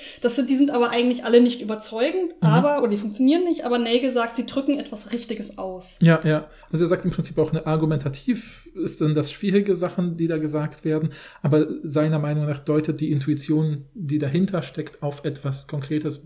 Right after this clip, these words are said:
Speaker 2: womit er sich jetzt auch auseinandersetzen will im Folgenden, ne?
Speaker 1: Und als guter analytischer Philosoph fängt er natürlich erstmal mit Begriffsdefinitionen an.
Speaker 2: Mhm.
Speaker 1: Und zwar mit der Frage, "Was ist eigentlich absurd?" Also das, was Paul ja auch schon ein bisschen gemacht hat, aber er
Speaker 2: Mhm,
Speaker 1: macht dann
Speaker 2: mhm.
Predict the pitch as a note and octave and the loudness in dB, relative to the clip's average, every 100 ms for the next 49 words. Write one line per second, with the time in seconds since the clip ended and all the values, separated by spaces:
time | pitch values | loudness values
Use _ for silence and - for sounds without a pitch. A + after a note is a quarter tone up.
0 | - C#3+ C#3+ C#3+ C3 C3+ C#3+ C#3 C3 C#3+ | -12 -6 -6 -4 -6 -8 -10 -8 -6 -6
1 | D#3+ D#3 D3 C3 A#2+ - C3+ B2+ B2+ - | -2 0 2 0 -2 -6 -4 -4 -8 -10
2 | B2+ B2+ B2+ B2+ - - D#3+ G3+ _ - | -10 -8 -8 -12 -14 -6 -6 -6 _ -4
3 | B3 G#3+ - F4+ D#4+ C4+ C4+ A#3 A3+ C#4 | 0 0 2 0 2 0 0 -2 4 4
4 | C#4+ C4+ A#3 A#3+ A3 A#3 - A3 A3 G3+ | 4 -2 -4 -4 -4 -6 -4 -6 -6 -8
5 | G3 A3+ - G3+ - G#3+ G3+ - - C4+ | -8 -10 -8 -12 -8 -6 -6 -10 -2 -2
6 | - G#3 G3+ F#3 - - A#3 C4+ C#4 D#4 | -2 -8 -8 -12 -12 -8 0 0 0 -4
7 | F4+ E3 D#3 G3+ B3 - A3+ A#3 B3 B3 | 4 6 6 4 2 0 0 2 2 4
8 | B3 A#3 A3+ A3 A#3 A#3 A3+ B3 - - | 4 4 2 0 2 2 0 -4 -6 -4
9 | A3+ G#3+ G#3 - A3 D4+ - G3 F#3+ G3+ | -2 -2 -6 -8 -6 -4 -6 -10 -10 -16
10 | G#3 - G#3 G3+ A3+ - D4 D4 D#4+ D4+ | -14 -6 -4 -4 -6 -2 -2 -2 -4 -4
11 | D#4+ D#4+ E4 G#3 G#3 E3+ G3 D3+ G3 - | -4 -6 -6 -2 0 2 2 2 0 -4
12 | G3+ F#3+ | -10 -10